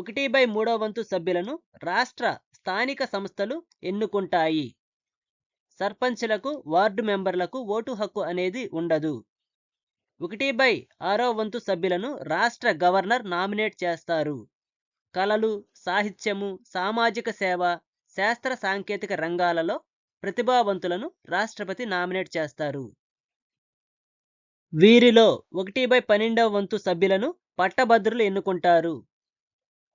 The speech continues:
తరువాత ఒకటి by పన్నెండు వంతు సభ్యులను ఉపాధ్యాయులు ఎన్నుకుంటారు. సెకండరీ గ్రేడ్ టీచర్లకు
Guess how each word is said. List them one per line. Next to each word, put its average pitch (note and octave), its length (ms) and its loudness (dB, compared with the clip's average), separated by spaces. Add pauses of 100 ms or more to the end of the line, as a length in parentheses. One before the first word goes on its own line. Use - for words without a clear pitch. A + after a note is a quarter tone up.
తరువాత F#3+ 420 0 (420)
ఒకటి F#3+ 200 -4 (100)
by C4 60 4 (100)
పన్నెండు A3 320 0
వంతు G#3+ 320 -6
సభ్యులను F#3+ 420 -2 (520)
ఉపాధ్యాయులు G#3+ 760 0
ఎన్నుకుంటారు. E3+ 680 -2 (360)
సెకండరీ A3 500 -2 (140)
గ్రేడ్ G#3 340 -2
టీచర్లకు F3 540 -4